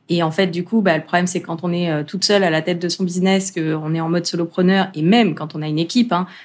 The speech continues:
si, euh, nous, du jour au lendemain, euh, on est en burn-out, bah, en fait, euh, le business, euh,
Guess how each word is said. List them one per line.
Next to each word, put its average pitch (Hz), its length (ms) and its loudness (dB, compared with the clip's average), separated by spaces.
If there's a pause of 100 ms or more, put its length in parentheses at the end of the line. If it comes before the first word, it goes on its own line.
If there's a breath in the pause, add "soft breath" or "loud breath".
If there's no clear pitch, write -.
si, 170 340 -4
euh, 156 120 0
nous, 196 180 4
du 170 120 -2
jour 165 140 -4
au 165 60 -4
lendemain, 175 520 0
euh, 151 220 -4
on 156 80 -4
est 151 60 -2
en 147 80 -2
burn-out, 190 420 2
bah, 156 100 -4
en 151 80 -2
fait, 214 240 -4
euh, 165 200 0
le 156 80 -2
business, 185 460 -2
euh, 156 280 -4